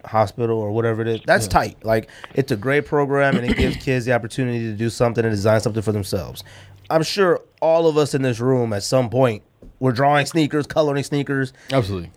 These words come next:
Speaker 1: I mean, I, I, from third to sixth grade, everything I did was had to be drawing a sneaker, was sneaker involved that I drew. Like, everything.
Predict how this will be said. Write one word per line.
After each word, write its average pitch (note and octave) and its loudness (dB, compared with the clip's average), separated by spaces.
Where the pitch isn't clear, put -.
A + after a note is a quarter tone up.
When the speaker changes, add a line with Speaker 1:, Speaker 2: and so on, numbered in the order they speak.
Speaker 1:
I G#3 4
mean, G3 2
I, E3 4
I, D#3+ 2
from D3+ 0
third G3 0
to D3+ 2
sixth B2+ -6
grade, A#2 0
everything D3 0
I B2+ 4
did A#2 0
was G2+ -4
had A#2 2
to G#2+ -6
be G#2+ -2
drawing A#2 4
a G2+ -4
sneaker, B2 -2
was G#2 -2
sneaker C3 2
involved G2+ 2
that A2 2
I A2 4
drew. G2+ -6
Like, G#2 -4
everything. C#3+ 2